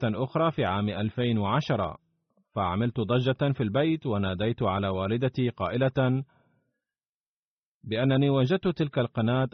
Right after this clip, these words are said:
التي كنت أبحث عنها منذ ثلاث سنوات، وقلت لها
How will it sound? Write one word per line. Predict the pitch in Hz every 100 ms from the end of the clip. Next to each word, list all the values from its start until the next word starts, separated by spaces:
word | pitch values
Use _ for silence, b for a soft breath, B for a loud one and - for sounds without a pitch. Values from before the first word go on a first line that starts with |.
| 117
التي | 113 110 120 107
كنت | - 131 123
أبحث | 113 - 123 113
عنها | 98 123 131 113
منذ | 110
ثلاث | 110 98 101
سنوات، | 110 107 110 160 147 - - -
وقلت | 104 - 117 117
لها | 107 147 156 165